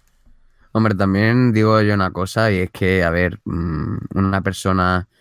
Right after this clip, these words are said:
que se mete en un cuerpo de ese estilo, en, en el que básicamente va a ir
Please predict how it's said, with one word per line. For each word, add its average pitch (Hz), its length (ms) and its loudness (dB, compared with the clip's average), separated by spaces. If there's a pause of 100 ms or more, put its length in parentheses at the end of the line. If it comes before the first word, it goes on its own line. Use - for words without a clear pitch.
(320)
que 110 140 0
se 104 160 -4
mete 92 380 0
en 92 100 0
un 92 160 0
cuerpo 95 360 -2
de 92 80 0
ese 92 160 -8
estilo, 104 520 -2 (1000)
en, 95 540 0
en 95 140 -2
el 92 160 -2
que 92 240 -2
básicamente 98 920 -2
va 95 520 -4
a 98 80 0
ir 98 280 -4